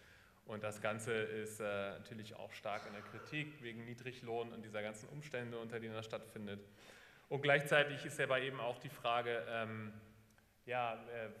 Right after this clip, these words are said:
wie ist das mit dem Drohnenkrieg? Ja, also da sitzen ja auch Leute irgendwo im Bunker in Nevada oder wo auch immer und drücken auf einen Knopf. Soldaten,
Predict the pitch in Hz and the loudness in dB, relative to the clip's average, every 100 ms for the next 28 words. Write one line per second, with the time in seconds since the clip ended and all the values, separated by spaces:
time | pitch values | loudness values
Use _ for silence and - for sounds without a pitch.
0 | - - - 127 127 127 120 127 123 120 | -16 -20 -12 -10 -4 -2 -2 -4 -6 -4
1 | 113 151 151 143 113 117 123 123 113 113 | -2 0 -2 -2 0 2 4 2 0 -2
2 | 113 120 - 113 98 113 120 120 117 117 | -2 -4 -6 -4 -2 -2 -4 0 0 0
3 | 117 107 87 117 113 107 107 123 117 101 | -2 -4 -6 -8 -6 -6 -6 -8 -6 -6
4 | 107 107 101 117 101 98 98 101 101 104 | -6 -4 -2 -2 -2 -4 -6 -6 -8 -8
5 | 110 104 101 101 107 110 - 98 113 110 | -8 -6 -8 -8 -10 -8 -10 -8 -10 -6
6 | 110 113 - - - - - - 113 120 | -4 -4 -6 -16 -20 -20 -8 2 6 8
7 | 120 - 123 | 8 6 0